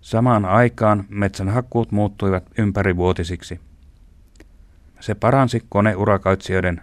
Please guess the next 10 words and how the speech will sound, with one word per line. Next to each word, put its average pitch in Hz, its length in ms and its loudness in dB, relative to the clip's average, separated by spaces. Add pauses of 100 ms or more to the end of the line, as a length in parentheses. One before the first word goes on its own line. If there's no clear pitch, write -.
(100)
taloudellista 90 600 -2
tilannetta. 87 720 -6 (1300)
Kun 95 180 -2
uitot 120 460 2
vielä 92 240 0
vähentyivät 107 680 -2 (320)
ja 120 80 0
metsäautoteiden 98 960 -2
verkko 110 340 0
tihentyi, 101 640 -2